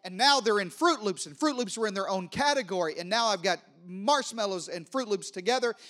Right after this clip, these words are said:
and I don't know what to do, and I'll spend a very, very inappropriate amount of time on the cereal aisle trying to make a good decision. I'm not talking about cereal and chips decisions. I'm talking about you'll risk your future destiny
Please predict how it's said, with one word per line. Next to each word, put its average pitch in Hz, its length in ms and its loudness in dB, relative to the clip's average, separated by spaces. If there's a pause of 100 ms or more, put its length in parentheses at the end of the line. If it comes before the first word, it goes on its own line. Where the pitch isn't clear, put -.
(140)
and 196 160 -4
I 214 140 6
don't 233 180 0
know 214 80 -2
what 202 260 -2
to 202 80 -8
do, 196 260 -4
and 165 140 -8
I'll 185 140 -2
spend 175 400 -10
a 165 120 -4
very, 147 720 6 (280)
very 214 420 6
inappropriate 180 540 -6
amount 165 240 -8
of 143 80 -16
time 160 320 -8
on 143 80 -12
the 139 80 -12
cereal 156 420 -6
aisle 131 160 -8
trying 156 300 -10
to 143 80 -10
make 147 260 -8 (680)
a 160 60 -14
good 170 260 0
decision. 156 560 -4 (680)
I'm 208 160 -2
not 262 200 0
talking 254 320 2
about 202 240 0
cereal 202 480 0
and 151 120 -12
chips - 500 -6
decisions. 147 720 -10 (280)
I'm 220 160 -4
talking 226 360 0
about 202 240 2
you'll 190 280 0
risk 220 680 0
your 254 340 2 (300)
future 277 500 -2
destiny 175 960 -2